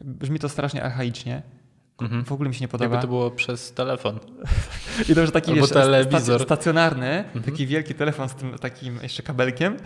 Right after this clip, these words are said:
Speaker 2: Aha.
Speaker 1: <laughs> I to jest telerehabilitacja. I, i tele mi nie pasuje, i rehabilitacja. To mi się kojarzy z jakimś teleturniejem albo po prostu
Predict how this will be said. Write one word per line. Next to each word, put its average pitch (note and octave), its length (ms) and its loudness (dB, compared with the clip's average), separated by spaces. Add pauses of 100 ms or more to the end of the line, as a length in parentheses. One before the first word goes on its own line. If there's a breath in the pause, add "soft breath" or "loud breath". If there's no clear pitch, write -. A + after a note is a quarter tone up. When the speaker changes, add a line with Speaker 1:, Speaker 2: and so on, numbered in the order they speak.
(120)
Speaker 2:
Aha. A#2+ 240 -2 (160)
Speaker 1:
<laughs> - 180 -12
I C3+ 60 -6
to C#3 100 -6
jest C3+ 140 -10
telerehabilitacja. B2+ 720 -4 (360 loud breath)
I, D3+ 260 -2
i C#3+ 100 -2
tele D#3+ 240 0
mi F3+ 60 -2
nie F3 100 -4
pasuje, F3 300 -6
i - 40 -8
rehabilitacja. C3+ 440 -6
To B2+ 40 -4
mi B2+ 60 -8
się C#3 60 -14
kojarzy C3+ 200 -4
z B2+ 40 -4
jakimś B2+ 180 -6
teleturniejem D3 800 -2
albo C3 220 -6
po B2+ 40 -12
prostu B2+ 540 -8